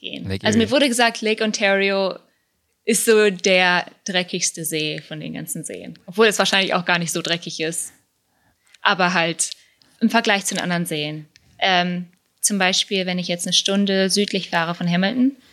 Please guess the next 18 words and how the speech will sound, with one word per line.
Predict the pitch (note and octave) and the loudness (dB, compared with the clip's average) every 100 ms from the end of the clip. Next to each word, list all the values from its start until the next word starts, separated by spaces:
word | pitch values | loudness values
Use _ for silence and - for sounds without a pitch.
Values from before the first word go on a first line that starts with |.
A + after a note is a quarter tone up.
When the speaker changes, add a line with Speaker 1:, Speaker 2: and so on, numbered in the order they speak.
| _ - _ - _ | _ -20 _ -20 _
Speaker 1:
Port | G3 F#3 F#3 | 2 2 4
Dover, | F#3 A3 A#3 B3+ | 4 4 2 2
da | F#3+ E3+ | 2 0
ist | F3 E3+ | 0 -2
dann, | E3 - | -2 -2
äh, | - F3+ D#3+ | -4 -6 -8
Lake | - D#3+ D#3+ | -6 -6 -4
Erie. | - A2 | -2 2
Speaker 2:
Ja. | G2+ G2 - _ _ _ _ _ _ _ - - - F#3+ | 2 2 -2 _ _ _ _ _ _ _ -20 -20 -20 -14
Speaker 1:
Ja, | F3 F3 E3+ - - | -12 -10 -14 -20 -20
doch. | F3 - _ _ _ - | -20 -20 _ _ _ -8
Speaker 2:
Und | G#2+ | 0
da | A2 | 4
Speaker 1:
Definitiv | G#3+ G#3 F3+ F3+ | 4 4 2 2
Strand. | - - D#3 - - - D#3 - - - - | 2 0 -6 -4 -2 0 2 2 0 -6 -8
Speaker 2:
<laughs> | - - _ - _ - G#3 | -12 -20 _ -20 _ -8 0
Speaker 1:
Hundert | F3+ E3+ | 0 0
Prozent. | - - D#3 C#3+ | -4 -4 -2 -2